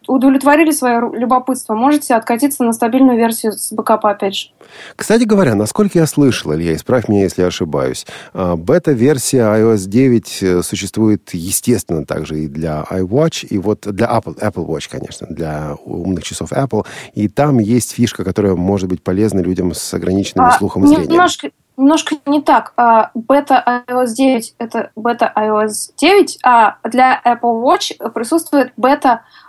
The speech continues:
Speaker 1: watch O S два.
Speaker 2: А, вот так.
Speaker 1: А
Speaker 2: Ну.
Speaker 1: у нее сейчас нет публичного бета-тестирования, а, бета доступна только для разработчиков.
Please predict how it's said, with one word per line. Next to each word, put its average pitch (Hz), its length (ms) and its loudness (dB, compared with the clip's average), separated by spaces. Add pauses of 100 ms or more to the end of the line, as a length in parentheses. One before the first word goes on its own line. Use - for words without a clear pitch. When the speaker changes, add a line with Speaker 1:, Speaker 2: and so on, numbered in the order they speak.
(100)
Speaker 1:
watch 285 420 0
O 262 120 4
S 240 340 0
два. 220 420 0 (120)
Speaker 2:
А, - 200 -6
вот 92 240 -6
так. - 240 -10 (100)
Speaker 1:
А 277 320 4
Speaker 2:
Ну. 277 80 0
Speaker 1:
у - 20 8
нее 359 440 6 (300)
сейчас 302 440 0
нет 311 180 2
публичного 269 520 0
бета-тестирования, 277 1040 2
а, 247 260 4
бета 262 280 2
доступна 254 460 0
только 262 220 0
для 240 140 0
разработчиков. 262 720 0